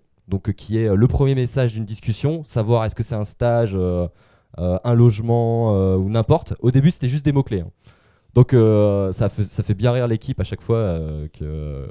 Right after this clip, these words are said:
que je prends cet ex-, enfin, que, que, qu'on donne cet exemple-là. C'est, euh, une fois, il y avait un mec qui nous avait demandé, « Eh, je suis, je suis un peu trop barbu, j'aimerais bien me raser. »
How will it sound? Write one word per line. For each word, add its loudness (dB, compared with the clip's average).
que -8
je -6
prends -10
cet -12
ex-, -12
enfin, -8
que, -10
que, -20
qu'on -10
donne -2
cet -6
exemple-là. 0
C'est, 0
euh, 0
une -6
fois, 0
il 2
y 2
avait 2
un 0
mec -2
qui -12
nous -2
avait 0
demandé, « -2
Eh, -2
je 0
suis, -6
je -10
suis 0
un 2
peu 4
trop 2
barbu, 2
j'aimerais -2
bien -2
me -4
raser. » -4